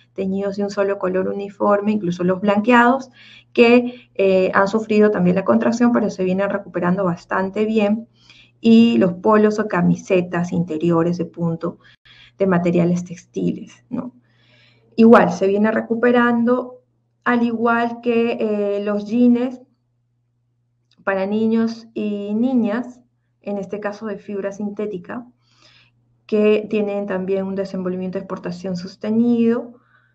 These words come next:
y las camisas y blusas, camiseras de punto, ¿no? De fibra sintética, artificial, para mujeres y niñas que también tienen un crecimiento sostenido. Como podemos ver, de acuerdo al, eh, a, a este cuadro,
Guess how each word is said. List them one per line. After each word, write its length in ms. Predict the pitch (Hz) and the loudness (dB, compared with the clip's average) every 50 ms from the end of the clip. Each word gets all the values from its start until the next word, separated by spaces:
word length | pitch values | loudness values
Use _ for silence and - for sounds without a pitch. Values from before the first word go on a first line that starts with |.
| _ _ | _ _
y 140 | - 294 294 | -6 -6 -4
las 160 | 277 254 247 | -4 -4 -4
camisas 360 | - 226 208 208 208 220 220 220 | -4 -4 -4 -2 -4 -4 -4 -4
y 40 | |
blusas, 680 | 196 202 202 208 208 202 196 - 208 202 202 202 208 - - _ _ _ _ _ | -6 -4 -4 -4 -4 -6 -6 -6 -6 -6 -6 -6 -8 -14 -20 _ _ _ _ _
camiseras 880 | - 202 190 190 190 175 - - 220 214 202 196 202 202 220 226 - _ _ _ _ _ _ _ - | -8 -6 -6 -4 -6 -6 -6 -2 -2 0 0 0 -2 -4 -4 -10 -16 _ _ _ _ _ _ _ -8
de 140 | 175 180 175 | -6 -6 -6
punto, 520 | 180 - 220 214 202 190 180 - 170 175 | -6 -6 -4 -4 -4 -4 -4 -8 -8 -8
¿no? 240 | 170 - 202 233 254 | -6 -6 -6 -6 -6
De 140 | 247 190 180 | -6 -8 -8
fibra 420 | - - 180 180 175 180 180 190 | -6 -6 -6 -4 -4 -6 -8 -8
sintética, 680 | 185 - - 185 175 175 180 175 170 - - - - - | -10 -10 -6 -4 -4 -2 -2 -4 -6 -6 -14 -18 -20 -20
artificial, 640 | - _ - 175 175 - 170 - - 196 175 165 - - _ _ _ - - _ _ - | -20 _ -12 -12 -8 -8 -10 -8 -4 -4 -4 -4 -6 -10 _ _ _ -20 -20 _ _ -4
para 200 | 190 180 185 190 | -2 0 0 0
mujeres 400 | 185 175 175 196 202 202 202 220 | -2 -2 -2 -2 -2 -2 -2 -2
y 20 | |
niñas 320 | 214 214 208 208 214 214 | -2 0 0 -2 -2 -4
que 80 | 214 233 | -6 -8
también 260 | - 220 196 185 180 | -8 -6 -6 -6 -8
tienen 240 | 175 185 185 185 185 | -6 -6 -6 -6 -6
un 60 | 190 | -8
crecimiento 460 | 190 190 - - 180 180 175 175 175 | -10 -12 -8 -6 -4 -2 -2 -2 -4
sostenido. 460 | 175 180 175 - - 240 240 240 - - | -6 -10 -12 -10 -8 -8 -8 -8 -8 -8
Como 220 | - - 208 202 | -8 -6 -6 -4
podemos 380 | - 214 220 226 233 247 254 247 | -2 2 4 4 6 6 6 4
ver, 260 | 269 262 262 254 - - - - _ - - _ _ | 4 2 2 0 -4 -12 -20 -20 _ -20 -20 _ _
de 100 | - - | 0 0
acuerdo 560 | 196 196 196 220 220 220 226 220 233 233 226 226 | 0 2 4 4 4 4 4 4 2 0 2 4
al, 440 | 220 214 208 208 208 214 220 226 220 | 6 8 8 8 6 6 2 -2 -4
eh, 260 | 208 202 196 196 190 - - | -2 -2 0 0 -2 -2 -2
a, 800 | 196 190 185 185 180 180 180 180 185 - - - - - - - | 0 0 2 2 0 0 -2 -2 -2 -4 -6 -8 -10 -12 -12 -6
a 180 | - 170 185 | -4 -2 -2
este 320 | 190 185 185 - 214 202 208 | -2 -4 -4 -8 -10 -8 -4
cuadro, 680 | - 233 240 233 220 208 208 208 214 208 233 - - | 0 4 4 6 6 4 4 0 -2 -2 -4 -6 -10